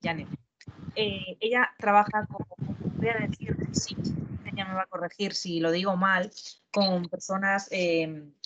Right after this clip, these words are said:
eh, con menores extranjeros no acompañados, ¿vale? Eh, después hablaremos si este es un buen concepto, si no, pero, eh, antes de nada vamos a, a saber un poquito más de ella y, y que nos cuente Janet, ¿quién es Janet? <laughs>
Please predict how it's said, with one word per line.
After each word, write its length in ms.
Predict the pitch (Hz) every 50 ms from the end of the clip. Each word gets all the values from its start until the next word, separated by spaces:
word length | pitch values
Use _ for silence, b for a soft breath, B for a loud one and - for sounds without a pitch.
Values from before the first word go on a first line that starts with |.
| - - -
eh, 300 | 180 170 151 139 107 -
con 120 | - 180
menores 280 | 175 175 185 190 185 -
extranjeros 540 | 180 - 180 175 165 190 180 185 190 185
no 260 | 185 165 160 151 - -
acompañados, 680 | - 165 165 165 160 151 143 139 139 135 - - - -
¿vale? 300 | - 175 165 165 165 - B B B B B B
Eh, 160 | - 180 175 165
después 260 | 170 - - 190 -
hablaremos 380 | 202 202 196 - - - 190
si 100 | - 190
este 240 | 185 175 - - 180
es 120 | 175 165 -
un 200 | 175 170 170 165
buen 160 | 170 170 160
concepto, 640 | 160 160 156 - - 226 240 247 240 - - 240 233
si 140 | 240 - 190
no, 280 | 180 208 220 240 240 240
pero, 460 | 233 180 165 160 160 160 160 160 160 B B B B
eh, 380 | - - 185 180 175 175 170 170 - - -
antes 440 | 208 220 240 247 262 269 285 285 -
de 140 | - 180 175
nada 320 | 185 208 240 269 320 370 -
vamos 400 | 262 202 185 175 175 175 170 -
a, 160 | 180 165 156 147
a 320 | - - 175 165 156 156
saber 260 | 156 - 175 170 190
un 60 | 220
poquito 300 | 220 226 220 220 214 202
más 200 | 180 170 170 165
de 120 | - 220 233
ella 260 | 233 220 240 262 269 b b b b b
y, 580 | - 196 190 180 170 165 160 160 151 147 - - _
y 80 | -
que 140 | - - 175
nos 120 | 165 160
cuente 480 | - - 226 226 226 226 208 196 185 - - 170
Janet, 360 | 190 185 185 190 208 226 -
¿quién 240 | - 277 254 202 170
es 200 | 214 339 - - -
Janet? 280 | 165 151 143 151 - -
<laughs> 680 | - 180 180 240 208 - 208 175 190 196 - 208 -